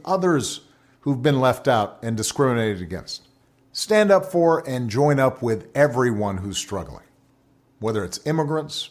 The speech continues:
refugees, the rural poor, the L G B T community,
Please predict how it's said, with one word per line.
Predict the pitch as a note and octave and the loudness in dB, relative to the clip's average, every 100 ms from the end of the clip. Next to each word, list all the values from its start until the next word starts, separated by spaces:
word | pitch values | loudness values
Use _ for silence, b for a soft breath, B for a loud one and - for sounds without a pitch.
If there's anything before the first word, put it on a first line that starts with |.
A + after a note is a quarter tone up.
| _ | _
refugees, | F#2+ C3+ C#3+ C#3+ B2+ B2+ C3+ C#3 C#3 - _ b b b b b | -4 -4 0 -2 -2 -4 -2 -4 -8 -16 _ b b b b b
the | F#2+ | -10
rural | F#2+ C3 C#3 A#2+ | 0 4 4 4
poor, | - D3+ D3+ D3 B2 - b b b b b _ _ _ _ F2 | -2 -2 0 -2 -6 -16 b b b b b _ _ _ _ -10
the | G2+ | -2
L | C#3 | 0
G | B2 C3 | 0 -2
B | A#2+ | -2
T | A#2 D#3 | 0 0
community, | D3+ D3 D#3 D3+ D3+ D3 | 0 -2 -2 -2 -4 -8